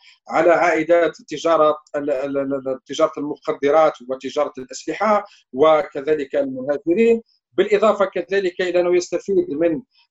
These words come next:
ال-، ال-، الفدية التي تدفع من قبل بعض الدول م-، مقابل تحرير رهائن، بي-، كما يستفيد كذلك من الحواضن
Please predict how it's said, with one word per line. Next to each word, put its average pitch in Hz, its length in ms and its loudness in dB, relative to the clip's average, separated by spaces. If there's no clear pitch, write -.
ال-، 151 160 2
ال-، 156 240 2
الفدية 190 500 0
التي 165 280 0
تدفع 170 340 -2
من 160 100 -2
قبل 160 400 -2
بعض 151 160 2
الدول 156 240 -2
م-، 147 400 -8
مقابل 151 360 0
تحرير 147 460 -2
رهائن، 175 600 0
بي-، 175 220 6
كما 202 300 2
يستفيد 196 680 0
كذلك 175 440 0
من 160 280 2
الحواضن 190 680 2